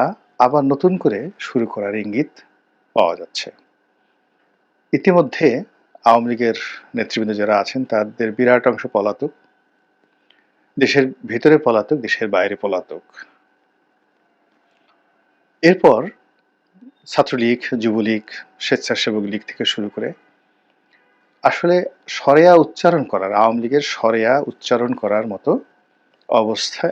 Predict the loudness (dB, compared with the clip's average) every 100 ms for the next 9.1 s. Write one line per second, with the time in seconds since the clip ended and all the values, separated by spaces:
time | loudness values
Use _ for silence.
0 | -4 -8 -12 -10 -10 -12 _ _ _ _
1 | _ _ _ _ _ _ _ _ _ _
2 | _ 4 4 6 6 6 2 -2 -2 2
3 | 2 4 2 2 -2 -8 _ _ -20 -12
4 | -2 -2 0 0 2 0 0 -2 -4 -6
5 | -6 -4 -2 -2 -2 0 0 0 -2 -2
6 | -2 -2 -4 -8 -6 -4 -4 -4 -6 -8
7 | _ _ _ _ _ _ _ _ _ 0
8 | 2 2 4 2 2 2 2 2 2 0
9 | -6